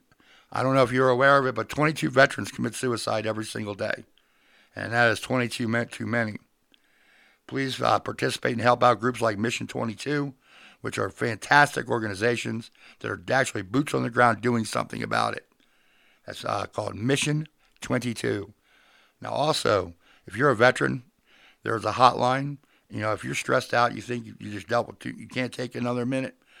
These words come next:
hey, reach out for help. Okay? I would much rather listen to you complain for hours than have to hear fifteen minutes of your eulogy.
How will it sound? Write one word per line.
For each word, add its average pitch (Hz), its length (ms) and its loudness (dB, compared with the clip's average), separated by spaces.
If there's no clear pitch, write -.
hey, 113 240 -4
reach 139 260 -6
out 127 160 4
for 113 120 -4
help. 104 320 0
Okay? 107 460 -4
I 110 100 -4
would 113 200 -8
much 127 340 0
rather 120 500 2
listen 120 260 -4
to 101 60 -2
you 104 100 0
complain 120 480 -2
for 120 160 0
hours 98 480 2
than 101 120 -10
have 113 180 0
to 104 100 -10
hear 104 140 -4
fifteen 110 420 -8
minutes 110 280 -6
of 98 100 -12
your 98 100 -10
eulogy. 98 540 -8